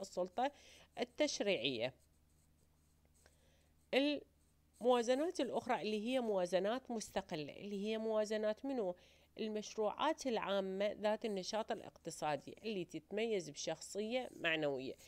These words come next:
يعني شركات، آه، ال-، القطاع، آه، الحكومي مثل شركة أدوية سامرة،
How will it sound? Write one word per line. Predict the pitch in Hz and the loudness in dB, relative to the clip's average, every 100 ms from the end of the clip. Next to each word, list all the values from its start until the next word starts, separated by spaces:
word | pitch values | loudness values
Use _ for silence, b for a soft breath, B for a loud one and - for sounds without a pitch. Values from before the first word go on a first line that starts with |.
| B B - | B B -4
يعني | 202 190 | -2 -2
شركات، | - 160 147 170 175 - _ - | -2 -2 -2 -2 0 -2 _ -8
آه، | 107 139 85 123 | -4 -4 -4 -4
ال-، | 170 156 147 139 87 160 | -2 -2 -2 -4 -2 -2
القطاع، | 151 160 - - 220 208 - B B B - | -2 -10 -6 2 2 2 -2 B B B -8
آه، | 170 180 170 135 135 | -2 0 0 0 -6
الحكومي | 170 202 - 208 202 | -8 -8 -2 0 2
مثل | 196 190 - | 2 2 0
شركة | - 185 196 190 - | 0 -4 -2 -4 -4
أدوية | 185 208 220 | -4 0 -2
سامرة، | - 226 190 175 135 131 | 0 2 4 4 4 2